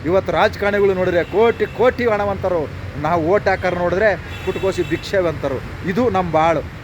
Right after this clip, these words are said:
ಇದು ನಮ್ಮ ಸಂವಿಧಾನ, ಇದು ನಮ್ಮ ಕಾನೂನು, ಇದು ನಮ್ಮ ಭಾರತ ದೇಶ ಅದ್ಭುತವಾಗಿದೆ.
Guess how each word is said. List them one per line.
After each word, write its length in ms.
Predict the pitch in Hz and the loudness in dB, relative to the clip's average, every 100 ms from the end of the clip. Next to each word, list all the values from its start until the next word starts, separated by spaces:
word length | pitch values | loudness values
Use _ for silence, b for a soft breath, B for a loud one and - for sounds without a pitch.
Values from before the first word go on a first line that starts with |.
| - | -4
ಇದು 180 | 202 254 | 0 2
ನಮ್ಮ 180 | 220 196 | 2 0
ಸಂವಿಧಾನ, 480 | 180 185 190 175 151 - - | -2 -2 2 2 0 -4 -8
ಇದು 260 | 180 233 240 | 0 2 2
ನಮ್ಮ 200 | 185 180 - | 0 -2 0
ಕಾನೂನು, 440 | 180 190 185 160 117 - | 2 2 0 -4 -6 -4
ಇದು 280 | 220 254 254 156 | 0 2 2 0
ನಮ್ಮ 160 | 175 | -2
ಭಾರತ 280 | 160 180 170 | 2 2 0
ದೇಶ 320 | 151 196 190 214 220 - - | 0 0 0 -2 -4 -6 -4
ಅದ್ಭುತವಾಗಿದೆ. 840 | 165 160 180 160 151 151 143 151 | -2 -2 0 2 2 0 0 0